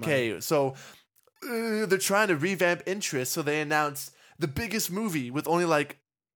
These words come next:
Speaker 1: five, six years away. And it's
Speaker 2: Yep.
Speaker 1: like, all of our favorite characters are gone now.
Speaker 2: Yep.
Speaker 1: So now they're trying to throw everybody back in with using nostalgia and fan service, which will work, by the way,
Speaker 2: Oh,
Speaker 1: to
Speaker 2: yeah.
Speaker 1: build it up. I think, honestly,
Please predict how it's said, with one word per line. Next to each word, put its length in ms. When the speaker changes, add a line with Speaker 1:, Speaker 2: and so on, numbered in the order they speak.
Speaker 1:
five, 460
six 320
years 260
away. 420
And 120
it's 100
Speaker 2:
Yep. 60
Speaker 1:
like, 280
all 140
of 100
our 60
favorite 300
characters 420
are 80
gone 320
now. 320
Speaker 2:
Yep. 220
Speaker 1:
So 180
now 280
they're 100
trying 220
to 80
throw 220
everybody 420
back 320
in 340
with 200
using 420
nostalgia 460
and 180
fan 220
service, 360
which 180
will 160
work, 260
by 200
the 80
way, 360
Speaker 2:
Oh, 120
Speaker 1:
to 80
Speaker 2:
yeah. 80
Speaker 1:
build 160
it 80
up. 200
I 220
think, 320
honestly, 460